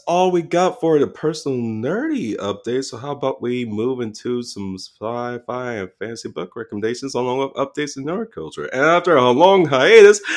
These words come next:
we actually do have a book recommendation. Wow. It's a Christmas miracle, and Christmas is over. <laughs>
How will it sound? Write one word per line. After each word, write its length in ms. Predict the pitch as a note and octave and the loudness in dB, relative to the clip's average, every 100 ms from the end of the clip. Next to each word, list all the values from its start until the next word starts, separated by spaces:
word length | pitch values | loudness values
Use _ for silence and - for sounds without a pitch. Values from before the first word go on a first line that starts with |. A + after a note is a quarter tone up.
| - - - | -6 -6 0
we 260 | G#3+ A3 - | 2 2 2
actually 420 | A3 A3+ A3 A3+ | 4 4 2 0
do 340 | E3 G3+ B3+ A#3 | 2 2 4 2
have 500 | A#3 D3+ G3 A3 - - | 2 4 6 6 2 2
a 260 | F3 A#3 A#3+ | 8 8 6
book 240 | - E4 D#4+ | 2 2 2
recommendation. 1040 | C4+ A3 A#3 G3+ G3+ F#3+ F#3 F#3 C3+ F2+ - _ _ _ _ _ _ | 0 2 4 8 10 8 8 6 6 4 -6 _ _ _ _ _ _
Wow. 460 | - - - - - - - _ _ - - _ - | 0 2 4 0 -6 -14 -20 _ _ -16 -16 _ -20
It's 240 | F2 - | -16 -12
a 120 | D2 | -12
Christmas 520 | - E2+ - G2 F#2 | -14 -16 -14 -14 -14
miracle, 540 | - D2 C#2 - C#2+ C#2+ _ | -16 -20 -20 -20 -20 _ _
and 80 | C#2 | -18
Christmas 360 | - G2+ G#2+ - | -14 -12 -12 -14
is 140 | G2+ | -14
over. 380 | C#2+ C2 C#2 - _ _ | -14 -16 -18 -20 _ _
<laughs> 60 | _ | _